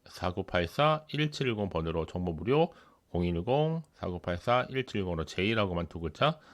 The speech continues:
남기시면 되는 겁니다. 자, 혹시 여러분들도 정보를 받고 난 이후에 난 추가적으로 궁금한 게 많다고 생각하시면요. 자, 하나부터 열까지 따로 문자로 내용을 남겨놓으세요. 제이오 관련해서 제가 그럼 여러-, 자세하게 또 답변도 드릴 거고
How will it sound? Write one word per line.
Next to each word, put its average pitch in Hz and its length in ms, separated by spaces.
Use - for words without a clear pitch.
남기시면 87 520
되는 90 280
겁니다. 87 540
자, - 100
혹시 156 200
여러분들도 165 440
정보를 135 320
받고 135 220
난 131 180
이후에 98 280
난 92 220
추가적으로 156 540
궁금한 113 460
게 113 80
많다고 92 380
생각하시면요. 107 720
자, - 120
하나부터 127 520
열까지 87 520
따로 143 240
문자로 95 380
내용을 85 260
남겨놓으세요. 78 720
제이오 98 240
관련해서 87 680
제가 98 140
그럼 95 140
여러-, 90 200
자세하게 92 600
또 98 80
답변도 95 400
드릴 85 220
거고 95 520